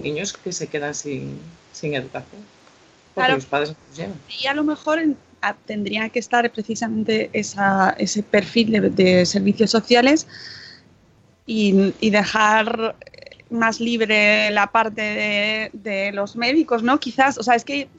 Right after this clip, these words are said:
Speaker 2: no sabemos las competencias ahí hasta qué punto.
Speaker 1: A ver, yo os digo que, claro, eh,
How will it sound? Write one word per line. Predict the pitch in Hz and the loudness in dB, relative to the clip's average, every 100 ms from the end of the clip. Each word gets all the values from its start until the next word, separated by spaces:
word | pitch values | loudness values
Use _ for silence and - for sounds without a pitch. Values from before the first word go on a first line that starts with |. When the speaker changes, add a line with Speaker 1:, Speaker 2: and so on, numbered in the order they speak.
| - - | -14 -8
Speaker 2:
no | 240 | -6
sabemos | 247 277 285 285 | -2 2 2 2
las | 262 247 | -2 -2
competencias | 262 247 240 262 262 277 262 | -6 -6 -4 -4 -2 -4 -2
ahí | 247 277 | 0 2
hasta | 269 - 220 | 2 2 -2
qué | 208 | -2
punto. | 214 254 262 254 277 330 | -4 2 4 6 4 2
Speaker 1:
A | 185 | -2
ver, | 170 _ _ _ _ | -8 _ _ _ _
yo | 185 214 | 0 0
os | 214 | 2
digo | 202 180 | 0 -2
que, | 185 | -6
claro, | 190 190 165 - | 0 0 0 -2
eh, | 180 170 160 156 156 151 151 147 | -2 0 0 0 0 -2 -4 -10